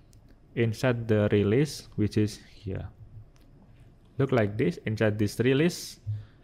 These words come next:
we need to add this code. And for the next, for I O S, so let's close this,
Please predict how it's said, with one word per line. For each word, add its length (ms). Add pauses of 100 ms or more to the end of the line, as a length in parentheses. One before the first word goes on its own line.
(360)
we 80
need 160
to 100
add 180
this 200
code. 260 (2750)
And 720 (300)
for 540 (380)
the 140
next, 320
for 320
I 160
O 80
S, 560 (1200)
so 180
let's 200
close 300
this, 400